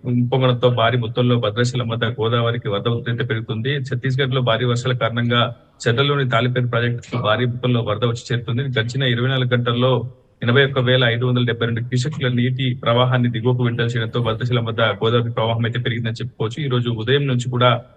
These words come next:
దాదాపు ఇరవై గేట్లు పూర్తిగా తాలిపేరు ప్రాజెక్టు నుంచి అయితే నీటిని దిగువకు విడుదల చేశారు. అరవై ఆరు వేల ఐదు వేల ఏడు వందల డెబ్బై రెండు పూర్తి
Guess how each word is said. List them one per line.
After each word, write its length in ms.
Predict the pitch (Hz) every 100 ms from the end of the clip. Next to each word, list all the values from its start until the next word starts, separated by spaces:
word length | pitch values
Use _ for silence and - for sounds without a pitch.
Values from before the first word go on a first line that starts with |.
| - 107
దాదాపు 260 | 123 123
ఇరవై 260 | 117 123 123
గేట్లు 540 | 120 135 135 139 127 - - -
పూర్తిగా 300 | 131 135 131
తాలిపేరు 420 | 123 117 123 123
ప్రాజెక్టు 340 | 123 120 117 117
నుంచి 180 | 117
అయితే 140 | 117 120
నీటిని 420 | 113 120 123 120
దిగువకు 240 | 113 123
విడుదల 320 | 120 113 110 110
చేశారు. 320 | 110 120 147
అరవై 340 | 135 117 123
ఆరు 140 | 120 117
వేల 180 | 120
ఐదు 200 | 117 113
వేల 140 | 117 117
ఏడు 180 | 110 113
వందల 200 | 107 107
డెబ్బై 240 | 107 -
రెండు 320 | 113 110 120 - - _ _ - 123
పూర్తి 180 | 127